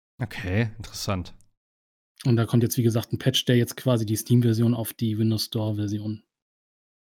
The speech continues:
Speaker 2: patchen soll. Also beziehungsweise auf die gleichen Funktionen,
Speaker 1: Ja.
Speaker 2: die gleichen Fixes haben soll.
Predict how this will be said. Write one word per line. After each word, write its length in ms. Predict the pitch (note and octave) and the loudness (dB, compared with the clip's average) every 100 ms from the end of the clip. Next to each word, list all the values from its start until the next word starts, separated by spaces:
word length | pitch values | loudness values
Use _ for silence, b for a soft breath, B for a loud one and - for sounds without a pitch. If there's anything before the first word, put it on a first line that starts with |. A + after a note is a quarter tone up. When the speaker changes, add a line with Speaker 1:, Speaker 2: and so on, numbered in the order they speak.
| _ _ - | _ _ -8
Speaker 2:
patchen 340 | G#2+ - G#2+ | -6 -2 -2
soll. 260 | G2+ G#2 A2+ | -4 -8 -4
Also 160 | B2 G#2 | -2 -2
beziehungsweise 540 | G#2 - G2 F#2+ G2 _ | -2 -4 -6 -8 -12 _
auf 160 | - C3+ | -20 -16
die 80 | A#2+ | -10
gleichen 280 | G#2 F#2+ G#2+ | -6 -6 -6
Funktionen, 440 | - G2+ A#2 A2 | -6 -6 -2 -2
Speaker 1:
Ja. 140 | A#2 A2+ | 0 -2
Speaker 2:
die 60 | |
gleichen 240 | C3 A2 - _ _ | -4 -8 -12 _ _
Fixes 380 | - - G#2+ - | -20 -20 -16 -12
haben 160 | A#2 | -12
soll. 140 | C3 | -12